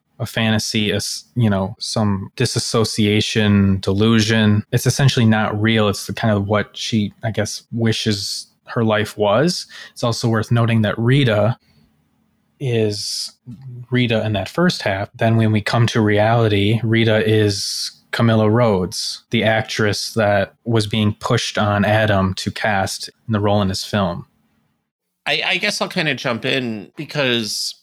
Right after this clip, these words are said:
Speaker 2: you know, you highlight that there are these characters, you know, you bring up the characters that are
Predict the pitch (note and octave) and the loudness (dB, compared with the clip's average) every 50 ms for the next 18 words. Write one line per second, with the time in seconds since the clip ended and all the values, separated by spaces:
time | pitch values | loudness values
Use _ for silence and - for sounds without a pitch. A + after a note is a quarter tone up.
0 | _ D#3+ D3+ _ C3+ C#3+ D3 D3 C#3 C#3 D#3 F3+ F3 - - - C#3 D3+ D#3 D3 | _ -20 -18 _ -4 -2 -2 -2 0 0 2 2 0 0 -2 -2 -2 0 0 0
1 | C3 B2 A#2+ A2 G#2 - - B2+ A#2 - - B2+ A#2+ B2 A#2+ A2+ A#2 A2 G#2+ G#2+ | 0 0 -2 -2 -4 -4 -6 -6 -4 -4 -2 0 0 0 0 -2 -2 -4 -4 -4
2 | - - - - - - - D3+ B2+ B2 - B2 - - A2+ A2 G#2 G#2 G2+ G2 | -4 -6 -8 -8 -10 -6 -2 0 0 0 0 0 -2 0 0 2 2 2 0 -2
3 | G2+ G2 - - - - - - - _ A#2 A2 G2+ G2+ F#2+ F#2 F#2 - G2+ G2+ | -4 -6 -8 -8 -10 -10 -12 -18 -14 _ -4 -4 -2 -2 -2 -2 -2 -4 -4 -4
4 | F#2+ F2 - - A2 - - G#2+ G2+ G2+ - A2 G2+ - - - G2 F#2+ G2+ G#2 | -6 -6 -6 -10 -10 -6 -4 -4 -4 -4 -6 -8 -8 -8 -6 -6 -4 -2 -2 -2
5 | G2 F#2 D#2 E2 - - - | -2 0 0 -2 -4 -4 -8